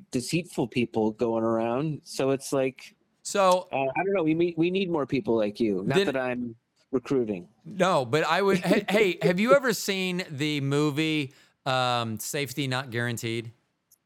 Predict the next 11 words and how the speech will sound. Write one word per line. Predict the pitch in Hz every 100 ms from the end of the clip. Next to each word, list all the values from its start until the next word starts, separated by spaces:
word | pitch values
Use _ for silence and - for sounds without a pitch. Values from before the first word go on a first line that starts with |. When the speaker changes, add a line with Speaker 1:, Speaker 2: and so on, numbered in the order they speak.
| _ _ _ _ -
Speaker 1:
I've | 131 123
not. | 147 143 135 101 -
I | 120
should. | 117 - - 202
Speaker 2:
You | 170 214
should | 220
look | 202 208
it | 196
up. | 160 151
It | 151
has | 156 160 131